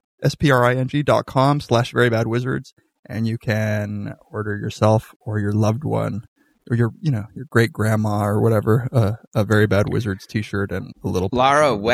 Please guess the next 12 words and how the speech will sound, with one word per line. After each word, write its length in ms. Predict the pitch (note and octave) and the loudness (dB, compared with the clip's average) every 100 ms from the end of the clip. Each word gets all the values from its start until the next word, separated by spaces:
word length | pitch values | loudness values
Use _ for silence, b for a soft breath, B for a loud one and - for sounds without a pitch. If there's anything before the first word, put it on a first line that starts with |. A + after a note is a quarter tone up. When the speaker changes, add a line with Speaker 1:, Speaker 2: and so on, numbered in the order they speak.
| C3 A2+ | 0 -2
Speaker 2:
Wexler, 280 | C#3 C#3+ | 0 2
I 120 | C#3 C3+ | 2 2
think, 280 | D#3+ C#3+ C#3 | -2 -4 0
on 180 | A#2 | 0
our, 240 | A2+ G2+ G2 - | 0 -4 -6 -4
our 140 | G2 | -4
Facebook 500 | - A#2+ B2 C3 A#2+ | 0 0 2 0 0
page 400 | C3+ A#2+ A#2 - | 2 2 0 0
posted 320 | A2 G2+ G#2+ | 0 2 0
a 60 | F#2+ | -4
picture 500 | - G2+ - G#2 G2 | -2 -4 -2 0 2
of 500 | F#2+ F#2 F2 - - | 0 -2 -4 -12 -14